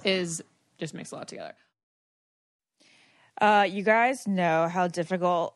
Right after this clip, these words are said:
Speaker 2: online shopping can be because you order something and you're like, "Wow, this is not as cute as I thought it was.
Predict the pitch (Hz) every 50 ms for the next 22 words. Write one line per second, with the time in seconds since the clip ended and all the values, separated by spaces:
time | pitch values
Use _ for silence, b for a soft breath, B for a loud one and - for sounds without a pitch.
0 | _ _ 160 165 165 180 180 170 175 170 170 175 175 - - 190 165 160 - 190
1 | 175 180 175 156 - - - - - - - - 185 190 202 196 202 214 226 233
2 | 226 294 294 294 302 311 330 349 B B B B B 285 B 226 262 - - 254
3 | 254 233 214 247 294 302 - 285 320 339 349 349 349 349 311 - - 277 254 233
4 | 214 208 196 190 190 190 208 240 247 B B B B B B - 208 214 220 220
5 | 220 220 220 214 220 220 226 214 180 160 156 160 b b b b b b b b
6 | b - 160 196 226 285 294 226 202 165 151 147 160 156 - 175 151 147 147 147
7 | 131 139 127 139 120 123 160 165 180 220